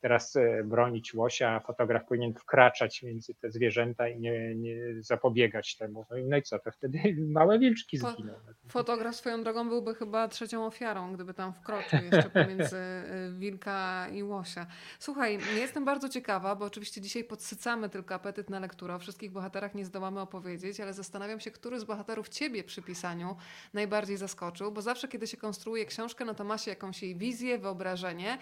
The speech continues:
Speaker 2: ale kiedy się zaczyna doku-, e, robić dokumentację, to otwiera się, ja to nazywam takie kolejne pudełeczka, w których się odkrywa kolejne fakty na temat swoich bohaterów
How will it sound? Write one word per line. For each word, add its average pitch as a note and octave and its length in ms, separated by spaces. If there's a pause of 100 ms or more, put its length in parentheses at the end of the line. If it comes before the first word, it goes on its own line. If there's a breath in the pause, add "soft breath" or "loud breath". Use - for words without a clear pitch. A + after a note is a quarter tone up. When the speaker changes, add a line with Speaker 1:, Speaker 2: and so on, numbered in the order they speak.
(280 loud breath)
Speaker 2:
ale F#3 140
kiedy D4+ 260
się E4 80
zaczyna C4 400
doku-, A#3 300
e, G#3+ 120
robić A3 240
dokumentację, G#3+ 1040
to A3+ 120
otwiera A3+ 380
się, A3+ 120
ja G#3 60
to G#3+ 100
nazywam G#3 340
takie G#3 180
kolejne A#3+ 420
pudełeczka, G#3+ 500
w A#3+ 60
których G#3+ 220
się G#3 180
odkrywa A3 360
kolejne G#3+ 380
fakty G#3 340
na F3+ 140
temat F#3 260
swoich G3 240
bohaterów F3+ 600